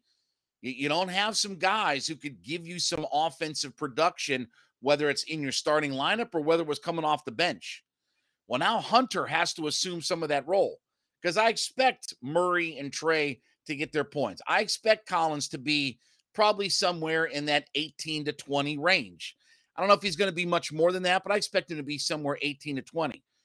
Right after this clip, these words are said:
But can DeAndre Hunter start to get into the eighteen to twenty kind of range? Can he give me five to seven points a night more than what he was giving me? I think that's the hope, right?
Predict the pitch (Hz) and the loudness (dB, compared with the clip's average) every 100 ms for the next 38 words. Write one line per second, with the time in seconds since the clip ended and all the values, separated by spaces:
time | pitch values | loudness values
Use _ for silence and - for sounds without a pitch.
0 | _ _ _ - 180 165 165 180 196 196 | _ _ _ -2 0 0 2 4 4 4
1 | 196 170 226 226 151 - 151 147 120 135 | 0 2 2 2 0 2 2 0 -4 -4
2 | 147 143 147 - 143 127 101 _ _ - | -4 -4 -6 -2 -2 -2 -6 _ _ -2
3 | 147 143 151 - - 151 143 131 - - | 0 2 0 -2 -6 -4 -2 -4 -8 -4
4 | 139 131 120 127 123 104 110 98 82 - | -2 0 -2 0 -2 -2 -4 -6 -8 -18
5 | - _ _ _ 180 165 190 220 196 190 | -20 _ _ _ -2 0 -2 -2 0 0
6 | 170 147 - 147 151 143 117 135 - 151 | 0 -2 2 4 6 4 2 0 2 2
7 | 143 139 143 135 123 135 127 113 92 _ | 0 -4 -4 -2 -2 -2 0 -2 -4 _
8 | _ 123 139 147 139 135 127 135 107 135 | _ -4 4 6 6 2 0 0 0 -2
9 | 117 110 120 101 87 80 - _ _ - | -2 -4 -4 -4 -8 -16 -18 _ _ 0
10 | 240 - 214 - 156 123 202 254 - 117 | 2 4 4 2 0 4 4 4 0 0
11 | 135 214 | 2 0